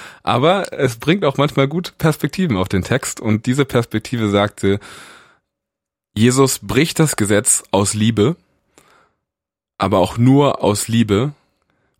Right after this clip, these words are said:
um das Gesetz zu erfüllen. Also, der Kranke wird geheilt, weil Liebe wichtiger ist, als Gesetze einzuhalten,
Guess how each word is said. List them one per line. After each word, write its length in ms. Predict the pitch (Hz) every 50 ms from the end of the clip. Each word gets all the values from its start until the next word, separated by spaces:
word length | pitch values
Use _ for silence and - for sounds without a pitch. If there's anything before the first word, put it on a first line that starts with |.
| - _
um 160 | - 117 117
das 160 | 110 107 -
Gesetz 360 | - - 95 98 101 98 - -
zu 120 | - 95
erfüllen. 580 | 82 - - - 95 92 80 73 69 - 117 - _ _ _ _ _ _ _ _ _ _ _ _ - - -
Also, 420 | 98 104 101 95 98 87 85 90 - - _
der 120 | 104 98
Kranke 440 | - - - 107 127 139 - 131 120
wird 360 | 107 107 107 107 - - -
geheilt, 680 | - 104 95 - 107 101 101 117 135 139 - - - - _ _ _ _ _ _ _ _
weil 220 | - 101 95 95
Liebe 440 | 95 95 98 104 135 156 151 139 117
wichtiger 400 | 113 127 - - 113 98 92 90
ist, 140 | 80 - -
als 180 | 90 90 - -
Gesetze 360 | - 92 98 92 - - -
einzuhalten, 720 | 71 87 - - 90 92 87 78 78 - 101 110 123 123